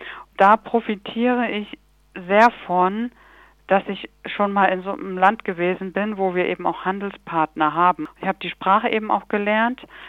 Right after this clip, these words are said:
was ich jetzt eben auch in meinem Beruf brauche. Deswegen kann man so sagen, ja, das ist vielleicht noch so eine Nachwirkung von der asa-Zeit. Ich habe es nicht bereut, äh, hingefahren zu sein. Ich habe es jetzt mal gesehen.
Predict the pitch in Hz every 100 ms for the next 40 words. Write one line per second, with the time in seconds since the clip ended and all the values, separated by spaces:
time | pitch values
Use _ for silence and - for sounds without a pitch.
0 | - - 185 180 185 185 - 185 180 180
1 | 185 180 170 165 170 202 240 - - _
2 | _ - 170 180 226 294 330 381 _ -
3 | - - - - - - 196 - 196 196
4 | 196 196 185 180 180 196 185 185 190 185
5 | - - 208 - - - 208 208 202 190
6 | 196 185 180 190 214 170 160 156 - 156
7 | 147 - _ _ _ - 175 170 151 151
8 | 165 180 170 - 160 160 156 - _ _
9 | _ _ - 190 185 - - - 180 -
10 | 175 180 220 - - - 220 233 247 220
11 | 202 208 208 214 202 202 196 - 185 -
12 | 185 - - 170 175 170 160 165 190 214
13 | 240